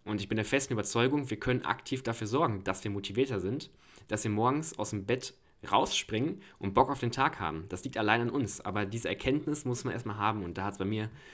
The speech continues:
etwas länger gedauert. Jetzt, finde ich, habe ich sie so langsam mir angeeignet, aber es gibt immer noch Faktoren und Stellschrauben, die ich drehen kann. Und die suche ich auch, wie gesagt, im Rahmen von verschiedenen Büchern, Weiterbildung, Fortbildungen. Die Welt steht uns offen. Das ist das,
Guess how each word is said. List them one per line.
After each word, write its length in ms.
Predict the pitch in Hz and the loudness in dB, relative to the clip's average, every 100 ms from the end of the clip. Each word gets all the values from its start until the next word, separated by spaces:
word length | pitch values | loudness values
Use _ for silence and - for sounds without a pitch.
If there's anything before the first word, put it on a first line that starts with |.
| - - | -20 -10
etwas 260 | - 117 110 | -6 -4 -2
länger 180 | 110 110 | 0 0
gedauert. 540 | 101 98 139 185 - - - - - _ _ | 2 2 2 0 -6 -16 -20 -20 -20 _ _
Jetzt, 360 | 123 135 - - | 2 2 -2 -6
finde 360 | - 127 120 | -4 0 2
ich, 240 | 120 120 - - | 2 0 -8 -10
habe 280 | - 117 147 | 4 6 6
ich 120 | 165 | 4
sie 160 | - 139 | 4 4
so 100 | 120 | 4
langsam 300 | 135 143 107 | 2 2 -2
mir 80 | - | 0
angeeignet, 680 | 170 170 160 170 175 175 | -2 0 0 0 0 0
aber 160 | - 107 | 0 0
es 100 | 123 | 0
gibt 100 | - | -2
immer 120 | 131 | -2
noch 120 | 135 | 0
Faktoren 340 | 113 101 - 95 | -2 -6 -2 -2
und 100 | 98 | -2
Stellschrauben, 340 | 101 101 98 | -2 -2 -4
die 80 | 92 | -4
ich 100 | 92 | -4
drehen 260 | - 98 123 | -4 -4 -4
kann. 260 | 139 151 | -4 -4
Und 520 | 123 117 120 - 110 | -4 -4 -4 -6 -6
die 100 | 110 | -4
suche 240 | 117 170 160 | -2 0 -2
ich 100 | - | 0
auch, 220 | 127 135 | 0 0
wie 40 | |
gesagt, 180 | 127 127 | -2 -6
im 80 | 113 | -4
Rahmen 200 | 101 110 | -4 -4
von 80 | 107 | -6
verschiedenen 300 | 107 110 101 | -6 -6 -4
Büchern, 340 | 131 143 123 | -4 -2 0
Weiterbildung, 520 | 104 117 120 113 113 | 0 0 0 -4 -4
Fortbildungen. 640 | 110 110 113 113 107 107 107 - _ _ _ _ _ - - | -4 -6 -4 -6 -4 -6 -8 -14 _ _ _ _ _ -20 -6
Die 80 | 110 | 0
Welt 140 | 113 | 0
steht 140 | 113 107 | 0 -6
uns 120 | 95 | -6
offen. 260 | 107 87 | -8 -8
Das 140 | 80 95 | -8 -8
ist 140 | 98 | -6
das, 240 | 98 - | -6 -6